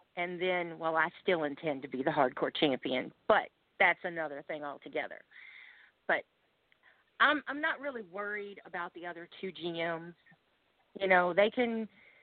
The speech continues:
they can try whatever they need to and do whatever they want to pull out the stunts. But it was my brainchild, and I'm taking the chance. So let 'em do what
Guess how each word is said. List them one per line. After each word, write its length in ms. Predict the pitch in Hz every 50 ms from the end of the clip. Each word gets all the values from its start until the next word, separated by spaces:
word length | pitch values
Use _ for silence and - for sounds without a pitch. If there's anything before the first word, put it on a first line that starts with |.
| _ _ -
they 80 | 247 269
can 180 | - 320 294
try 280 | 277 - 269 254 247 240
whatever 360 | 214 202 202 214 226 214 233
they 160 | 214 220 214
need 220 | 208 214 214 214 208 - -
to 260 | 214 190 180 175 180
and 180 | 180 170 170 -
do 160 | 185 190 185
whatever 320 | 180 180 175 180 185 185
they 140 | 190 190 190
want 260 | 175 185 196 196 - - -
to 60 | 185
pull 200 | - - 185 180
out 220 | 175 170 165 - -
the 80 | - - -
stunts. 320 | - 196 190 175 139 - _ _ _ _ _ _ _ - - _ _ _ _ _ -
But 200 | - 175 - - - _ _ _ _ _ _ _ _ _ _ _ _ _ -
it 80 | 196 -
was 140 | 170 185 175
my 220 | 175 175 180 208
brainchild, 720 | 220 196 190 185 185 175 - 190 170 170 175 175 175 170 165 - _ _ _ _ _ _ _
and 160 | - 160 160
I'm 260 | 160 170 185 196 202 185
taking 320 | - 202 202 185 - 180 170
the 120 | 175 175 -
chance. 340 | - 185 175 170 165 156 - _ _ _ _ - - - _ _ _ _ _ -
So 260 | - 165 160 160 156 - - _ _ _ _ _ _ _ _ _ _ _ _ _ _ _ _ _ _ _ -
let 220 | 190 214 208 196
'em 120 | 190 185 156
do 200 | 170 175 170 170
what 160 | 165 156